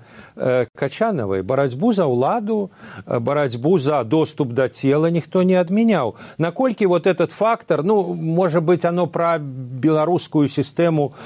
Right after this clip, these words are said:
як бы, она не настолькі там кланавая, не настолькі яна падзеленая, но тым не менш, в якой ступені яна падзеленая, в якой ступені, там, я не ведаю, Галоўчынка ці хтосьці іншы, там, глядзіць і думае, «А чо это яна? Она што, самая галоўная? А чаму не я?»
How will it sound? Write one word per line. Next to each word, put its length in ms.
як 280
бы, 260
она 360
не 200
настолькі 600
там 240
кланавая, 720
не 120
настолькі 720
яна 360
падзеленая, 720
но 100
тым 160
не 80
менш, 240
в 80
якой 180
ступені 520
яна 260
падзеленая, 720
в 60
якой 260
ступені, 640
там, 160
я 120
не 100
ведаю, 360
Галоўчынка 760
ці 120
хтосьці 420
іншы, 460
там, 320
глядзіць 480
і 0
думае, 320
«А 60
чо 200
это 300
яна? 400
Она 260
што, 220
самая 360
галоўная? 640
А 60
чаму 300
не 160
я?» 420